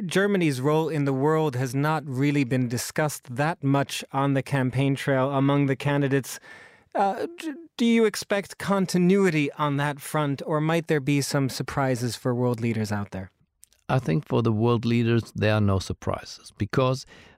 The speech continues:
Speaker 2: the, all the politicians, and I know them all, which are now on, on the ballot, uh, they are very stable and, uh, and, uh, yeah, well, how to say, uh, friedfertig, peaceful characters. Uh,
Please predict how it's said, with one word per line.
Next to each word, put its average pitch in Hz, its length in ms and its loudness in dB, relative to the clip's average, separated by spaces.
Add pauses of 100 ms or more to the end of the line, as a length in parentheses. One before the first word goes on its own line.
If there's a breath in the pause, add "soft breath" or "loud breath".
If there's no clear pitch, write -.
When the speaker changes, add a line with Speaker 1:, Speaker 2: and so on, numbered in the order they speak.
Speaker 2:
the, 113 160 -2 (100)
all 139 220 2
the 147 80 -2
politicians, 127 960 0
and 131 160 0
I 131 120 2
know 127 240 4
them 110 200 2
all, 110 280 2
which 110 240 -2
are 107 120 2
now 107 520 0
on, 107 240 -2
on 110 160 0
the 98 80 2
ballot, 101 420 -2 (460 loud breath)
uh, 110 200 4
they 117 200 2
are 123 60 0
very 110 420 2
stable 107 720 0
and, 92 260 0 (100)
uh, 95 280 2 (540 loud breath)
and, 95 440 2 (160)
uh, 98 280 0
yeah, 110 460 -10
well, 123 180 -10
how 95 200 -4
to 107 160 -8
say, 123 540 -4
uh, 113 260 -8
friedfertig, 107 800 0
peaceful 131 540 2 (100)
characters. 107 800 -2
Uh, 110 160 -4